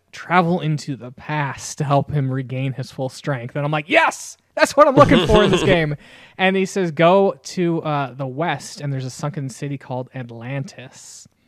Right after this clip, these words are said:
Speaker 1: And, uh, I was like, "All right, cool. I hope that Atlantis is really,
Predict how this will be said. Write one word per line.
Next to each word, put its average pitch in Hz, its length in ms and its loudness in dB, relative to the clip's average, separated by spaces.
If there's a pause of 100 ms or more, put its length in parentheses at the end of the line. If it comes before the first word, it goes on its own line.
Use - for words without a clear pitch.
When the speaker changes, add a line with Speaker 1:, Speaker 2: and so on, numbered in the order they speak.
(840)
Speaker 1:
And, 131 540 -4
uh, 127 460 -6
I 143 140 -2
was 135 200 -2
like, 127 300 -6
"All 151 160 2
right, 143 240 2
cool. 131 500 0
I 151 120 0
hope 165 300 0
that 180 140 2
Atlantis 139 720 -2
is 123 360 -8 (100)
really, 131 580 -2